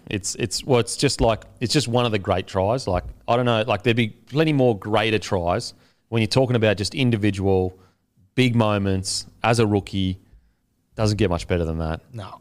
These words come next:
Speaker 1: Doesn't
Speaker 2: Um,
Speaker 1: get much better
Speaker 2: you
Speaker 1: than
Speaker 2: know,
Speaker 1: that.
Speaker 2: shout out to Nanai as well. We spoke about him all preseason, about, oh, all preseason, the first six weeks, his defense was a worry. He played ninety-three minutes the other day. He made forty-five and he missed two.
Speaker 1: Yeah.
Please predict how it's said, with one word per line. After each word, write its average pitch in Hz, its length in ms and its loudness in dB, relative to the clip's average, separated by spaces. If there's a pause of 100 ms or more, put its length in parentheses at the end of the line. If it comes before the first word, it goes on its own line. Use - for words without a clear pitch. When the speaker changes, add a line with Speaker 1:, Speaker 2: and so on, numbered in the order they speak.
(140)
Speaker 1:
Doesn't 107 220 0
Speaker 2:
Um, 92 40 0
Speaker 1:
get 85 100 -2
much 80 200 -6
better 82 140 -2
Speaker 2:
you - 20 -2
Speaker 1:
than 104 80 -2
Speaker 2:
know, 131 60 0
Speaker 1:
that. 131 100 -2
Speaker 2:
shout 165 240 0
out 135 240 -2
to 123 500 -4
Nanai 117 460 -2
as 107 100 -8
well. 120 160 -2
We 120 100 -6
spoke 120 240 -6
about 113 160 -8
him 110 120 -8
all 120 120 0
preseason, 113 760 -2
about, 104 400 -4
oh, 120 120 0
all 120 220 2
preseason, 117 600 -4
the 98 60 -16
first 127 280 -6
six - 240 -12
weeks, 117 220 -2
his 107 120 -8
defense 120 400 -4
was 110 80 -10
a 107 60 -8
worry. 117 320 0 (400)
He 208 80 -2
played 190 260 0
ninety-three 147 760 -4
minutes 120 280 -6
the 123 80 -6
other 113 140 -4
day. 117 160 -2
He 113 120 -4
made 120 300 -2
forty-five 110 640 -6
and 107 80 -8
he 107 60 -6
missed 113 320 -2
two. - 440 -4
Speaker 1:
Yeah. 78 260 -4